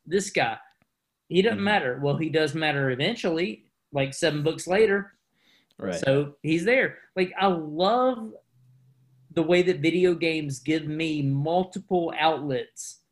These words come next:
Speaker 1: for what I'm looking for aesthetically, visually, musically,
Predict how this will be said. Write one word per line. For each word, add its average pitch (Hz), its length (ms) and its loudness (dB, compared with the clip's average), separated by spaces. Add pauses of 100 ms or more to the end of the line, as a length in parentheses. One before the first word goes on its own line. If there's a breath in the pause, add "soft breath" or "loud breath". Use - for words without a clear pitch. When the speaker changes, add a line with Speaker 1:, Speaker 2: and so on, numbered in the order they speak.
(960)
Speaker 1:
for 156 300 6
what 165 220 4
I'm 165 180 2
looking 175 340 2
for 156 260 0
aesthetically, 131 880 -2 (240)
visually, 196 720 4
musically, 165 920 0